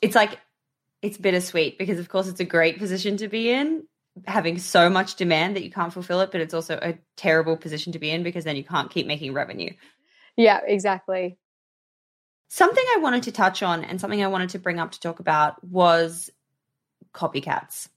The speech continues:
Speaker 1: I was looking on Google. I saw a few things that suggested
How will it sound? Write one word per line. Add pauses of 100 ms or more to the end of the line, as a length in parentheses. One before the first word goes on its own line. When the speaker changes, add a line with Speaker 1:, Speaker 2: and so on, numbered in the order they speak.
(340)
Speaker 1:
I
was (100)
looking
on
Google.
I
saw
a
few
things
that
suggested